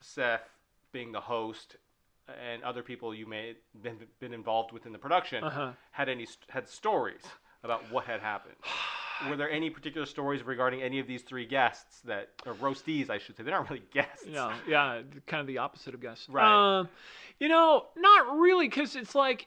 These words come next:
Speaker 2: any joke that you, any joke you, you write has to be gettable to people who didn't hear that story, right?
Speaker 1: Mm-hmm.
Speaker 2: So, like, if you're like, "Oh, like, you know,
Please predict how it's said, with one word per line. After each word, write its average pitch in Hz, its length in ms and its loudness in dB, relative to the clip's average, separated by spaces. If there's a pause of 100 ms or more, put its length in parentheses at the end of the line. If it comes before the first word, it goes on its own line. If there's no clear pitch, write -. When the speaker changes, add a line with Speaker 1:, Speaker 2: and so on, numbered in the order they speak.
Speaker 2:
any 302 220 2
joke 254 480 2
that 226 220 -2
you, 180 640 2 (500)
any 285 200 -2
joke 247 420 -2
you, 196 140 -6 (240)
you 175 160 -6
write 190 580 2
has 214 280 -4
to - 100 -8
be 190 160 -6
gettable 185 520 0
to 180 120 -6
people 180 420 -2
who 156 200 -6 (720)
didn't 180 260 -6
hear 185 300 -2
that 143 180 -2
story, 143 500 0
right? 120 400 -4
Speaker 1:
Mm-hmm. 131 180 -10
Speaker 2:
So, 160 320 4
like, 151 380 0 (320)
if 170 100 -2
you're 202 120 6
like, 185 240 2 (100)
"Oh, 220 560 6
like, 196 320 4 (540)
you 202 80 4
know, 185 380 8